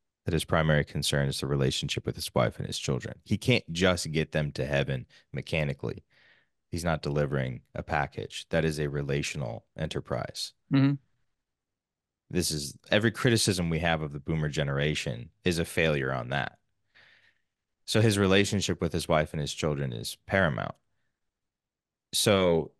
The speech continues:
Speaker 1: in as much as a career is relevant, it's subservient to that end. So material provision,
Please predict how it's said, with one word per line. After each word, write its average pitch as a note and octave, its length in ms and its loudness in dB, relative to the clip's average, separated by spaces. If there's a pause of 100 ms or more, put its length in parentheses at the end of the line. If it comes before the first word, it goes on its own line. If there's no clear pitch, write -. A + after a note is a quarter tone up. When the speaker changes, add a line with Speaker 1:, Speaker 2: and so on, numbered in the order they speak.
(120)
Speaker 1:
in A2 160 4
as G2+ 240 2
much G2 240 0
as F2 120 -2
a E2+ 40 -4
career F2+ 380 2
is D#2 160 -2
relevant, E2+ 500 2
it's D2+ 200 -6
subservient D#2 800 -2
to A2 220 4
that D2 180 4
end. G1+ 240 -6
So F2+ 120 -2
material E2+ 480 0
provision, D2+ 680 -2